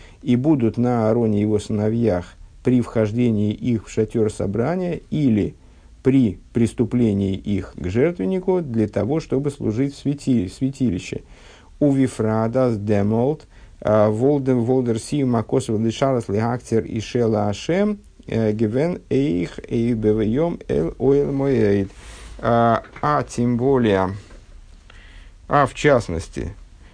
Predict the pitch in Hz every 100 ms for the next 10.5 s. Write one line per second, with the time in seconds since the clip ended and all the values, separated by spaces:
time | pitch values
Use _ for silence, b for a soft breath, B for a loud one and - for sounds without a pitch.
0 | - - 107 107 107 117 143 - 113 104
1 | 104 117 - 127 127 113 101 98 98 92
2 | - 120 127 123 110 131 113 95 98 98
3 | 107 113 117 127 143 185 240 262 - -
4 | - - b b - 131 127 123 104 104
5 | 110 117 113 117 110 104 104 120 107 113
6 | 127 - 104 104 - 110 104 107 110 110
7 | 110 104 113 120 123 101 - 101 95 -
8 | 101 101 92 95 92 98 101 92 85 95
9 | - 98 101 90 87 92 95 92 95 98
10 | 98 101 98 90